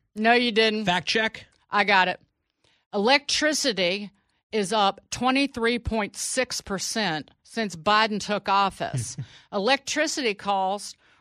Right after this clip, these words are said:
Speaker 1: rose less than five percent during the entirety of Donald Trump's four years in office.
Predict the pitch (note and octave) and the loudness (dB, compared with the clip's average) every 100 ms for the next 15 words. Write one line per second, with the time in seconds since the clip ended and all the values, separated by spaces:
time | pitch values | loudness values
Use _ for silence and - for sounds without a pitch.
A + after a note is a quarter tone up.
0 | _ G#3+ A3+ A3+ A3+ - _ _ G3+ A3+ | _ 0 2 2 0 -6 _ _ 0 4
1 | D4 - - A#3+ G#3 - B3+ C4 D4 C#4 | 4 2 -2 -2 -2 -2 2 4 4 0
2 | - G3 - G3 F#3 G3 - _ _ _ | -6 -4 -4 -4 -4 -4 -10 _ _ _
3 | G3+ A3 A#3+ A3+ A3 G#3 G3+ - - B3+ | -2 0 2 0 0 -2 -4 -8 -4 2
4 | C4+ C#4 B3 F#3+ D#3 E3 E3 _ _ - | 4 4 2 -2 -4 -6 -12 _ _ -6
5 | A3 F#3 F3+ A3+ B3+ A#3 A3 - A#3+ G3+ | -6 -4 -2 0 0 -4 -8 -4 -4 -6
6 | - - A#3+ A#3 B3 A3+ A3+ A3 G#3 F#3 | -12 -6 -2 0 0 0 -2 -2 -2 -4
7 | F#3 - G#3 A3 - - - - - | -6 -2 -2 -2 -4 -12 -12 -18 -20